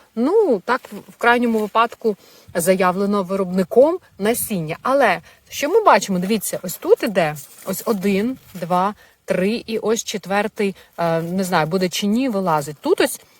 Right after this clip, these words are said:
один і он там, бачите, другий. Тут також ми маємо раз, два, третій.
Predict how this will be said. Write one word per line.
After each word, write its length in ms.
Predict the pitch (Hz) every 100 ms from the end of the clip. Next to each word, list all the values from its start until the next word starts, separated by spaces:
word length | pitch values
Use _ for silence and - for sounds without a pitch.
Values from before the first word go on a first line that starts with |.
| _
один 480 | 202 175 190 254 285 -
і 160 | 233
он 200 | - 196
там, 340 | 170 208 233 226 _ _ _ _
бачите, 380 | 190 220 - 208
другий. 480 | 165 202 180 156 147 - - - _
Тут 160 | - 277
також 440 | - 320 - 202
ми 100 | 214
маємо 320 | 196 180 165 175
раз, 320 | 185 160 151
два, 380 | 175 190 269 403 _
третій. 680 | 208 208 170 151 - 147